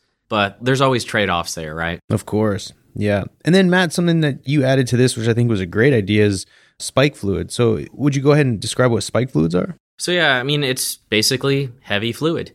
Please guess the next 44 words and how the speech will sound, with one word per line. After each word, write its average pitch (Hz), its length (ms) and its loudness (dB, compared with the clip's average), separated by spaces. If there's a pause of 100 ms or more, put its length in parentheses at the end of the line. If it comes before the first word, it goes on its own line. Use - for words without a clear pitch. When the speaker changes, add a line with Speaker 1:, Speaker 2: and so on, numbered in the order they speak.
(100)
Speaker 2:
Mm. 101 280 -2
Speaker 1:
So 139 200 2
this 170 280 -2
is 185 80 -6
most 151 220 0
common 120 580 -2
in 98 280 -6
brine 104 320 0
applications. 92 800 -6 (460)
And 101 120 -8
so 117 360 0
where 127 140 0
this 120 140 2
sort 135 140 0
of 113 80 0
originated 107 480 0
from 101 220 -6
in 98 60 -4
my 95 140 -2
head, 92 440 -2
and 87 320 -8
I 90 80 -6
know 95 180 -2
people 90 260 -4
have 85 80 -2
encountered 85 440 0
it, 87 280 -6
but, 87 300 -2 (340)
you 95 120 -4
know, 87 180 -4
maintaining 110 520 -2
brine, 101 580 2
which 95 240 -6
we've 95 100 -6
talked 95 240 -4
about 90 200 -10
hygroscopy 101 600 -4
in 92 100 -4
the 92 60 -6
past, 92 460 -6
where, 87 240 -2
you 90 160 -4
know, 85 100 -6
just 87 300 -12